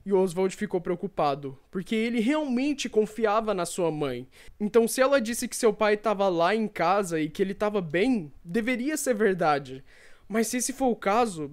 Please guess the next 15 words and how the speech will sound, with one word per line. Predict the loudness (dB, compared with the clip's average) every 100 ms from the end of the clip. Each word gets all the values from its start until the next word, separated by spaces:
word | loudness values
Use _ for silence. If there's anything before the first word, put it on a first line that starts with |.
| -12
isso | -10
só | -4 -4
poderia | -2 -4 -4 -4
significar | -6 -8 -6 -6 -6 -4 -4
que | -4 -2
Oswald | -2 -2 -4 -2
não | 0 0
viu | -2 -2 2 2
o |
que | 2
ele | -2
pensou | -2 -6 -4 -8
que | -4
tava | -4 -2
vendo | -2 -2 -2 -4 -8